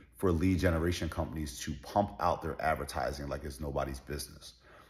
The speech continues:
Any given day, when I just log onto my social media and go down my feed, I'm getting bombarded by lead generation companies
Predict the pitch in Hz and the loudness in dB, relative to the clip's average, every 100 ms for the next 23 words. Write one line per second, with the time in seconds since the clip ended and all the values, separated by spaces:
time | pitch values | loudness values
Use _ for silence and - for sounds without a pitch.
0 | _ _ - 107 131 123 110 107 92 85 | _ _ 0 4 6 8 6 6 6 6
1 | 71 69 80 78 76 80 71 - 76 82 | 4 -2 -4 -2 0 -2 -6 -6 0 2
2 | 87 87 82 82 78 90 - 82 82 76 | 4 2 0 -2 0 -2 0 0 0 0
3 | 73 76 78 73 76 76 76 - 76 78 | -2 -2 -4 -2 -2 0 -2 -4 -4 -4
4 | 85 - - - - 92 92 98 92 73 | -4 -8 -20 -14 -2 2 6 6 6 4
5 | 78 71 64 85 87 69 55 57 - - | 2 0 4 8 8 8 2 -8 -16 -20
6 | - - 85 80 90 87 85 80 80 73 | -6 4 6 6 4 4 4 2 0 -2
7 | - - - - | -2 -2 -2 -6